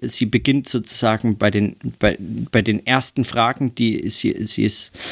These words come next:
ihre erkenntnistheoretischen Grundlagen sind ihre eigentliche Fragen. Ähm, also, oder damit beginnt sie und,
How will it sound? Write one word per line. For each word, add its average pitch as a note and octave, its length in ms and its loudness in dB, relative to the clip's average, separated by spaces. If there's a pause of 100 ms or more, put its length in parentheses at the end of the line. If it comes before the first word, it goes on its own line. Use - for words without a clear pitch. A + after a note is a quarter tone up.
(260)
ihre G#2 400 0
erkenntnistheoretischen A#2 840 0
Grundlagen A2+ 680 0
sind A#2+ 300 0
ihre A2+ 320 0
eigentliche A2 480 2
Fragen. B2 520 -2 (760)
Ähm, A2+ 520 0 (580)
also, A2+ 300 2
oder A2+ 240 0
damit A2+ 360 0
beginnt C3+ 360 0
sie - 160 -2
und, A#2+ 260 0